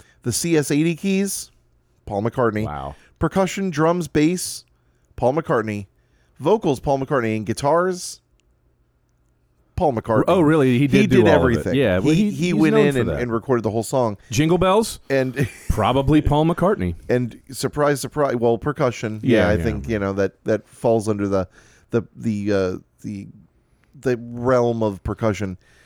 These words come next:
Speaker 1: Um, you know, this song to me sounds like Paul McCartney did everything.
Speaker 2: <laughs> It does. It
Speaker 1: Now, I will
Speaker 2: definitely
Speaker 1: say,
Speaker 2: does.
Speaker 1: I mean, Paul McCartney is a very serviceable drummer, though there's really not much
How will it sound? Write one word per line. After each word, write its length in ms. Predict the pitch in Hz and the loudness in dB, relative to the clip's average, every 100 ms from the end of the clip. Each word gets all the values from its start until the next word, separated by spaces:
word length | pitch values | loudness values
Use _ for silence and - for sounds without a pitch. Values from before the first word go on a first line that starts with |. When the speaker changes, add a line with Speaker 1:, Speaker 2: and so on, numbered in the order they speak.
| _ - | _ -4
Speaker 1:
Um, 640 | 120 123 123 120 117 107 - _ _ _ _ _ | 0 2 4 2 0 -6 -10 _ _ _ _ _
you 200 | - 170 | -2 0
know, 380 | 190 143 131 131 _ _ | 2 4 2 0 _ _
this 260 | 127 175 190 | -2 -2 0
song 440 | - 165 151 143 | 2 2 2 -2
to 180 | - 139 | -4 -4
me 460 | 123 131 127 123 117 | -2 -2 -2 -4 -4
sounds 440 | - 127 143 123 | 0 0 0 0
like 220 | 123 - | -2 -2
Paul 160 | 127 123 | -2 -2
McCartney 420 | 120 127 113 110 | -2 -4 -2 -2
did 180 | 104 113 | -2 -2
everything. 500 | 85 92 - 127 110 | -2 -4 -2 -2 2
Speaker 2:
<laughs> 40 | 196 | 2
It 120 | 151 | 2
does. 640 | - 196 160 151 - - | 0 0 0 0 -2 -10
It 40 | - | -4
Speaker 1:
Now, 140 | 147 147 | 0 2
I 120 | 180 | 4
will 160 | 185 254 | 4 2
Speaker 2:
definitely 60 | - | 2
Speaker 1:
say, 120 | 226 170 | 2 2
Speaker 2:
does. 20 | 147 | 2
Speaker 1:
I 40 | |
mean, 160 | 156 151 | 0 0
Paul 200 | 156 220 | 0 0
McCartney 380 | 208 180 196 151 | -2 -2 -2 -2
is 120 | 131 | 0
a 60 | 127 | 0
very 180 | 151 135 | -2 -4
serviceable 680 | - 120 139 147 123 113 | -4 -2 -2 -4 -4 -4
drummer, 500 | 101 113 120 107 104 - | -2 -2 0 -2 -4 -4
though 220 | 120 123 | 0 2
there's 240 | 120 98 | 2 -2
really 260 | 110 151 131 | -2 -2 0
not 180 | 120 110 | -2 -2
much 260 | 113 - | -4 -6